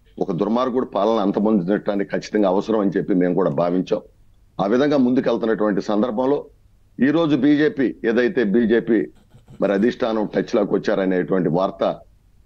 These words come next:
మరి మా స్థాయిలో అయితే, నాకైతే కరెక్ట్గా ఆ విషయం మీద ఒక అవ-,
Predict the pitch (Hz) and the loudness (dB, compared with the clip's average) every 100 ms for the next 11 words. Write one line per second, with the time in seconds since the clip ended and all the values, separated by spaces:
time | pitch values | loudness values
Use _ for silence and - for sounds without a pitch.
0 | _ - 87 87 82 104 107 127 131 139 | _ -4 -2 -2 -2 -2 -2 -2 0 0
1 | 117 143 135 - - 90 107 113 107 98 | 0 0 -2 -6 -10 -4 -2 0 -2 0
2 | 117 104 101 113 107 95 - 92 90 110 | -2 -2 -2 0 0 -2 -2 0 0 0
3 | 107 95 95 - - 82 87 73 - _ | 0 2 0 -2 -6 -6 -4 -6 -8 _
4 | _ - - 80 - | _ -20 -6 -2 -2